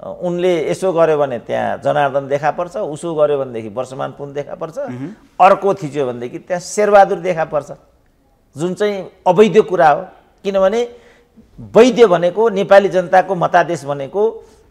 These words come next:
Speaker 1: स्थायित्वको पक्षमा हो, वामपन्थीहरूको पक्षमा हो, द्वितीय सरकारको पक्षमा हो।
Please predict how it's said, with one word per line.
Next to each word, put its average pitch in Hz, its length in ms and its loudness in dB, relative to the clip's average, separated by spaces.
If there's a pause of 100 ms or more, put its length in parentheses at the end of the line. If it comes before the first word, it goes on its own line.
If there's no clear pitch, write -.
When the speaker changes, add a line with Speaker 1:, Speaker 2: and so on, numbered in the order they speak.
(200)
Speaker 1:
स्थायित्वको 214 600 0
पक्षमा 151 440 -6
हो, 180 120 4
वामपन्थीहरूको 208 760 0
पक्षमा 151 440 -4
हो, 170 120 2
द्वितीय 202 440 2
सरकारको 139 440 -6
पक्षमा 85 420 -16
हो। 80 180 -14